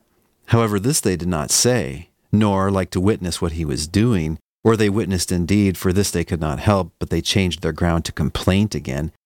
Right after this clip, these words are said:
"Why did you heal the paralytic? Why did you make the man born blind to see on the Sabbath?" This too was an excuse and mere murmuring, for on other days as well did the Lord heal.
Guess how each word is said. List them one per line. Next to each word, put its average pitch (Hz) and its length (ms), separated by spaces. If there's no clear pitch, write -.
"Why 139 260
did 147 180
you 156 80
heal 151 240
the 143 100
paralytic? 131 840
Why 123 200
did 127 160
you 143 80
make 135 220
the 127 80
man 123 220
born 117 280
blind 117 440
to 113 100
see 135 400
on 95 140
the 104 80
Sabbath?" 113 720
This 202 200
too 120 200
was 90 120
an 76 60
excuse - 720
and 90 180
mere 135 180
murmuring, 87 720
for 120 160
on 120 140
other 139 220
days 90 360
as 85 300
well 85 340
did 80 160
the 78 100
Lord 78 300
heal. 85 540